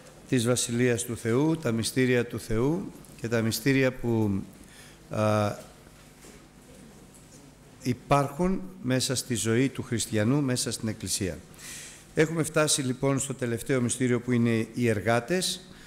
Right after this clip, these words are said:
Βέβαια, οι άνθρωποι λένε ιερείς, αλλά ιερείς δεν έχει το Ευαγγέλιο του Ιησού Χριστού.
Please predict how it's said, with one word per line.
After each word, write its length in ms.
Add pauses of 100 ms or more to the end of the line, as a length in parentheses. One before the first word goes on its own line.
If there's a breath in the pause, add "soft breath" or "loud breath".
(320 loud breath)
Βέβαια, 300
οι 120
άνθρωποι 340
λένε 260
ιερείς, 600
αλλά 200
ιερείς 360
δεν 200
έχει 440 (320 loud breath)
το 100
Ευαγγέλιο 560
του 120
Ιησού 280
Χριστού. 520